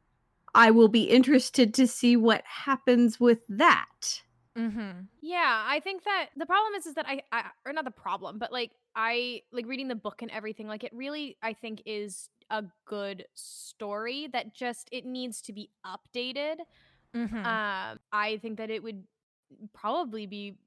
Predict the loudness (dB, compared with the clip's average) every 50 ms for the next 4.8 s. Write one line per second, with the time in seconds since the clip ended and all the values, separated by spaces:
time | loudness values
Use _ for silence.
0 | _ -20 -16 -16 -14 -12 -8 -8 -8 -8 -8 -12 _ -12 -10 -8 -8 -8 -8 -8
1 | -10 -10 -10 -10 -10 -12 -12 -12 -12 -14 _ _ _ _ _ _ -6 -2 0 0
2 | 0 0 -2 -4 -8 -10 -10 -10 -10 -12 -12 -12 -12 -14 -14 -16 _ _ _ _
3 | _ _ _ -10 -10 -8 -8 -8 -10 -12 -14 -16 -16 -18 -20 -20 _ -20 -18 -14
4 | -12 -10 -10 -10 -8 -6 -4 -2 -2 -2 -4 -4 -8 -8 -8